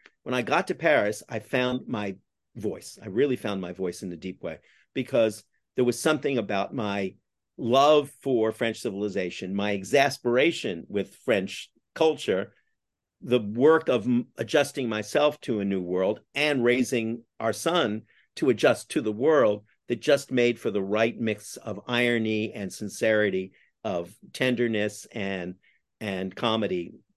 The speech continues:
that worked. And I knew it was working. And we only have, Hemingway has a beautiful thing someplace about how the moment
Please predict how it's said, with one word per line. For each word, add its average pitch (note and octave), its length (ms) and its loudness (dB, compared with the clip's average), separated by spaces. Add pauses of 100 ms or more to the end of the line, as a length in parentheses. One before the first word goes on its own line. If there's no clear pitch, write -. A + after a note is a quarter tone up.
that F#2 220 -6
worked. F2+ 380 -4
And G2+ 120 -4
I F#2+ 60 -6
knew G#2+ 240 2
it F2 100 -4
was F2+ 180 -8
working. F2+ 300 -6
And F2+ 80 -10
we G#2 100 -4
only A2+ 200 -2
have, G#2 220 -4 (560)
Hemingway C3+ 460 2
has G#2 140 -2
a G#2 60 -8
beautiful A2 300 -2
thing G2+ 240 -2
someplace D#2+ 520 -10
about F2 280 -10
how F2+ 180 -10 (240)
the G#2 80 -2
moment A2 480 2